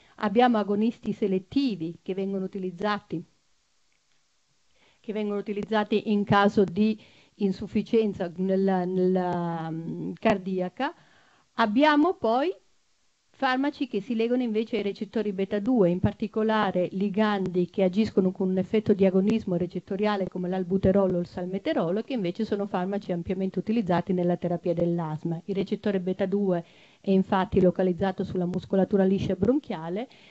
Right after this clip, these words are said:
e qui, eh, lavora in contrapposizione al parasimpatico, avendo un effetto broncodilatatore. L'altra catecolamina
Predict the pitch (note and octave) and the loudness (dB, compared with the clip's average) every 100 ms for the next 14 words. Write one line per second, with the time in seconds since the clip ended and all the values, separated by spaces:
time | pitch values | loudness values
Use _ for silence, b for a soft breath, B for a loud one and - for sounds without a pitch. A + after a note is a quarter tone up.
0 | B B C#4+ C#4+ - B3+ D#4 - F#3+ F3+ | B B -2 2 4 4 4 -4 -4 -4
1 | E3+ E3 D#3+ D#3+ D#3 _ - F#3 F#3+ A3+ | -4 -4 -4 -6 -8 _ -12 -4 2 4
2 | G#3+ F3 G3+ G3 F#3 - F3 F3 - G#3 | 4 0 -2 -2 -2 -2 -2 -2 0 0
3 | F3 E3+ F#3 F#3 D4 D#4+ F#3+ E3 - F3+ | 0 -4 -4 -4 -4 -6 -6 -8 -6 -4
4 | A#3+ B B B B G#3+ G#3+ G3+ G#3+ B3+ | -4 B B B B 2 2 2 2 0
5 | - F#3 G3+ F3 F3+ F3 F3 E3 D#3+ D#3+ | 0 -4 -2 -4 -4 -4 -6 -6 -6 -6
6 | E3 D#3+ D3 D3 D3+ _ _ _ _ _ | -10 -10 -8 -8 -10 _ _ _ _ _
7 | _ _ _ _ _ _ _ _ _ _ | _ _ _ _ _ _ _ _ _ _
8 | _ _ _ _ _ _ _ _ _ _ | _ _ _ _ _ _ _ _ _ _
9 | _ _ _ _ _ _ _ _ _ _ | _ _ _ _ _ _ _ _ _ _
10 | _ _ _ _ _ _ _ C#4 D4 C#4+ | _ _ _ _ _ _ _ 0 0 2
11 | B3+ A#3+ A#3 A#3+ D#4+ F#4+ G#3+ G3 A3 | 2 2 0 2 4 6 4 2 -2